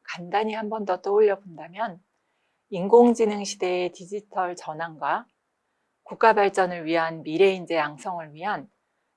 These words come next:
인공지능 기초 소양 교육의 중요성과 디지털 전환에 의한 교육 환경 변화, 대응이 요구되고 있다고 말씀드렸는데요.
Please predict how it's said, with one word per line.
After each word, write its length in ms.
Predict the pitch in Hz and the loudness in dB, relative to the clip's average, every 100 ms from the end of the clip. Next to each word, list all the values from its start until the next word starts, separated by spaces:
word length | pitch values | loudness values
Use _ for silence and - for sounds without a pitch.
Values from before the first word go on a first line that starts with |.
| 190 | -8
인공지능 720 | 180 202 202 196 175 180 170 | 0 4 4 2 -2 -4 -10
기초 380 | - - 180 | -16 -8 -6
소양 400 | 170 233 226 220 | -4 -4 -4 -2
교육의 360 | 196 156 151 156 | -2 -2 -4 -10
중요성과 840 | - 165 165 - 139 127 139 196 - _ _ _ _ _ | -10 -14 -14 -8 -8 -2 -2 -2 -4 _ _ _ _ _
디지털 460 | - 175 202 214 185 | -10 -2 -2 0 -6
전환에 560 | - 170 175 180 165 | -4 -4 -2 -2 -4
의한 340 | 143 147 190 254 _ _ - | -6 -4 -4 -4 _ _ -14
교육 400 | 175 185 196 220 | -2 0 0 -4
환경 320 | 180 165 160 | -6 -4 -4
변화, 360 | - 147 131 - _ _ _ _ _ _ - | -8 -14 -14 -18 _ _ _ _ _ _ -12
대응이 540 | 180 175 196 175 165 | -2 0 0 -2 -6
요구되고 500 | 147 170 170 156 156 | -6 -6 -6 -6 -8
있다고 460 | 147 - 143 139 135 | -8 -6 -4 -4 -8
말씀드렸는데요. 1080 | 135 - 151 151 139 143 127 131 190 190 | -10 -14 -14 -12 -12 -14 -10 -4 -4 -4